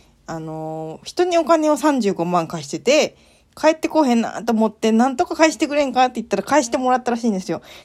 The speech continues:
で、その返してもらった三十五万をポケットに入れて、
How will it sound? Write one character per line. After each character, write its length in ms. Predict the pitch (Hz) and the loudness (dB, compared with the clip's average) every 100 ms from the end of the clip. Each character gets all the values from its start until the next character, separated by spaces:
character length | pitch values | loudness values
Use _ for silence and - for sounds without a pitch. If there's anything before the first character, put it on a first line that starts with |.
| - | -16
で、 60 | |
そ 60 | - | -6
の 80 | 370 | 0
返 180 | 370 339 | 2 2
し 40 | |
て 60 | 339 | 0
も 80 | |
ら 60 | 339 | 0
っ 40 | |
た 80 | 320 | 2
三 220 | 311 349 | 2 2
十 80 | 277 | 2
五 100 | 220 | 0
万 200 | 226 233 | 4 4
を 60 | 214 | 2
ポ 120 | 220 | 0
ケ 80 | 269 | -2
ッ 60 | |
ト 100 | 269 | -2
に 140 | 208 175 | -4 -2
入 40 | |
れ 120 | 175 | -4
て、 300 | 175 277 208 | -2 0 -2